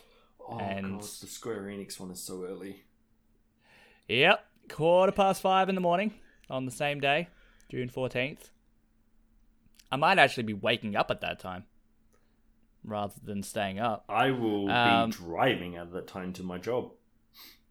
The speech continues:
Speaker 1: <laughs>
Speaker 2: Gross.
Speaker 1: Yeah.
Speaker 2: And <laughs> Warner Brothers, seven A M.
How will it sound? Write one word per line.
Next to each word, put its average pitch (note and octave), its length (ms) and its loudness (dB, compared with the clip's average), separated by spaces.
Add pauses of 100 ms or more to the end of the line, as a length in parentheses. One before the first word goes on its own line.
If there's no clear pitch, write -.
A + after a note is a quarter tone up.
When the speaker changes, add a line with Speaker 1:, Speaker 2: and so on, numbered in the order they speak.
(140)
Speaker 1:
<laughs> - 80 -10 (2000)
Speaker 2:
Gross. G2+ 440 -4 (420)
Speaker 1:
Yeah. F2+ 120 -6 (120)
Speaker 2:
And B2 420 4 (800)
<laughs> C#3 100 0 (440)
Warner C#3+ 340 4
Brothers, C3 760 2
seven D3 400 2
A B2+ 200 4
M. A#2+ 320 2